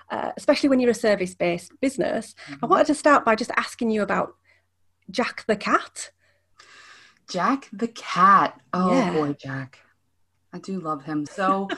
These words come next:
Speaker 2: <laughs> I'm a crazy cat lady. We'll just put that one out there. I have eight cats, and Jack is cat number five. We, my husband saw a post on Facebook in, I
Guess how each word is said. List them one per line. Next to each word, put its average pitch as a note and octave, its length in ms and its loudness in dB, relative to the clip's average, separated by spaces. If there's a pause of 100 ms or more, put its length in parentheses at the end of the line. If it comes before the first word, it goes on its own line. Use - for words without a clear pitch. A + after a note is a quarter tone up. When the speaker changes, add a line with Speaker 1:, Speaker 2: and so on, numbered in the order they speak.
(180)
Speaker 2:
<laughs> - 280 -8
I'm A3+ 140 4
a - 40 2
crazy B3+ 300 0
cat G3+ 240 2
lady. D3+ 400 0 (140)
We'll E3 160 -6
just F#3+ 200 -16
put - 140 -10
that F3+ 120 -4
one E3+ 120 -8
out D#3 160 -6
there. D3+ 240 -4
I F3 40 -6
have F3+ 120 -8 (100)
eight E3 260 -10
cats, - 540 -2 (880)
and F3 220 -8
Jack F3+ 420 0
is F#3+ 240 -10 (100)
cat F#3 160 -2
number G3+ 160 -2
five. D#3 480 0 (600)
We, E3+ 640 -8 (160)
my F3 120 -6
husband F3+ 360 -4
saw D#3 120 -6
a C#3 40 -8
post D3 280 -8
on C#3+ 120 -8
Facebook C#3 440 -10 (100)
in, C#3 420 -6 (160)
I - 60 -20